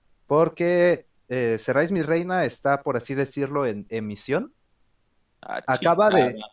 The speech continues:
Speaker 2: madre.
Speaker 1: acaba de finalizar la tercera temporada hace no mucho. Este, ya está como
Speaker 2: ¿Van
Speaker 1: que
Speaker 2: a
Speaker 1: en un
Speaker 2: sacar cuarta?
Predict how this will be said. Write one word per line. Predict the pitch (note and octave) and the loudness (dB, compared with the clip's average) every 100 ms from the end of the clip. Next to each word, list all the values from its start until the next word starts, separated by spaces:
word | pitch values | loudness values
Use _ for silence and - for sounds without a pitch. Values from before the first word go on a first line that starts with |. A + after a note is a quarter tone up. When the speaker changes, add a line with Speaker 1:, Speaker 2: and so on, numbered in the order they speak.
| - | -8
Speaker 2:
madre. | G#2+ G2 - C3+ C3 | -4 -2 -2 -2 0
Speaker 1:
acaba | E3+ G#3+ C4+ D4+ | 4 6 4 2
de | D#3 D3+ | 2 0
finalizar | - C3+ A#2+ A2+ - D#3+ F#3 G3 | 0 -2 -2 -2 0 2 2 2
la | G3 | 0
tercera | C3 A2+ - D3 - | 0 -4 0 0 0
temporada | D3+ C3 A#2 B2 C#3 F3 G3 - _ _ _ _ _ _ - | -4 -2 0 0 0 0 -2 -4 _ _ _ _ _ _ -2
hace | C#3 - D#3 D3+ C#3 A#2 A2 G#2 G#2 G2+ G2 G2+ _ _ _ _ B2 | -2 0 0 0 0 -2 -4 -4 -6 -10 -14 -16 _ _ _ _ -10
no | B2+ | -6
mucho. | C3+ D#3 - B3 C#4 _ _ _ _ _ _ _ _ _ _ _ _ | -4 -6 -2 -2 -4 _ _ _ _ _ _ _ _ _ _ _ _
Este, | B2 A#2 B2 | -6 -2 0
ya | B2+ | 0
está | B2 C#3+ | 2 0
como | - D3 | 0 -2
Speaker 2:
¿Van | C#3 | 0
Speaker 1:
que | |
Speaker 2:
a | B2+ | 0
Speaker 1:
en | |
un | B2+ | 0
Speaker 2:
sacar | C#3+ - | -2 0
cuarta? | - F3+ | 0 0